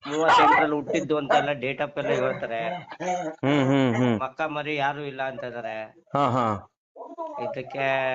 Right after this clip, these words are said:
Speaker 1: ಇವಾಗ ಪೊಲೀಸ್ನವ್ರಿಗೂ ಇನ್ಫಾರ್ಮೇಶನ್ ಮಾಡಿದ್ವು, ನಮ್ಮ ನರಸೀಪುರ ಠಾಣೆಗೂ.
Speaker 2: ಹಾ, ಹಾ.
Speaker 1: ಅವರು ಬಂದು ಎಲ್ಲಾ ರೀತಿಲೂ ಸಹಕಾರ ಹರಿಸಿದ್ರು.
Speaker 2: ಹಾ, ಹಾ.
Speaker 1: ಏ,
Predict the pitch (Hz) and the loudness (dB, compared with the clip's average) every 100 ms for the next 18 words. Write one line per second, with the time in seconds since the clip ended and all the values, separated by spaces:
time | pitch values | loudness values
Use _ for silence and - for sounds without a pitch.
0 | 127 127 127 127 127 123 151 156 156 151 | 0 0 -2 -2 -4 -2 -2 0 -4 -2
1 | 147 147 147 131 147 139 135 143 131 131 | 0 0 -4 -2 -2 -2 -4 -4 -2 -2
2 | 127 127 123 123 123 120 120 117 131 135 | -2 -2 -2 -2 -4 -4 -8 -8 -8 -6
3 | 127 123 113 117 107 107 107 113 - - | -6 -4 -4 -6 -6 -8 -10 -12 -12 0
4 | 160 131 131 113 101 - - - _ 131 | 2 4 2 2 -2 -10 -18 -20 _ -4
5 | 147 165 175 156 160 156 160 156 151 147 | -2 0 0 0 0 0 0 0 0 0
6 | 147 151 147 143 143 151 147 135 135 131 | 0 0 0 -4 -6 -4 -4 -4 -4 -4
7 | 147 139 135 135 110 113 113 - - - | -4 -4 -4 -8 -8 -6 -8 -10 -18 -20
8 | - - 147 139 135 123 139 | -14 -2 2 4 4 2 -2